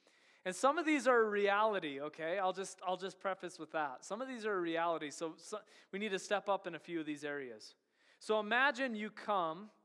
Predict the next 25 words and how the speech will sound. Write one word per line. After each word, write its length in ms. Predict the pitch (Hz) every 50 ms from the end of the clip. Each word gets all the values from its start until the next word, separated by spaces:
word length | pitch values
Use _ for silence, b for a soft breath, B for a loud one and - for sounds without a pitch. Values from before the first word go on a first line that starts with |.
| _ b b b b b b
to 100 | - 202
church 500 | 180 - - 208 190 165 165 175 - -
and 160 | 190 175 175
there, 160 | 180 180 185 185 180 170
there's 220 | 170 170 156 160
no 220 | 170 165 170 185
kids' 340 | 180 - - 180 160 139 -
church, 360 | - - 156 147 156 180 - -
which 120 | - 160 _ - - _ _ 170 156 151 143
there's 200 | 147 143 135 135
not 280 | 135 139 160 220 220 - _ _ _ _ _ -
this 140 | 143 131 -
service, 320 | - 127 123 117 113 113 - -
right? 220 | 120 127 151 180 _ _ b b b b b b b b
There's 100 | 147 147
no 100 | 165 165
kids' 320 | 160 - - 202 170 - -
church. 400 | - - 156 151 165 180 - - - - _ _ b b b b b b b b
There's 200 | 170 170 165 151
no 140 | 175 190 196
youth 360 | 202 185 190 214 214 - -
group. 300 | - 170 160 165 175 -
There's 180 | - 196 185 170
no 160 | 208 220 233
leaders 540 | 226 226 247 247 247 233 233 226 233 226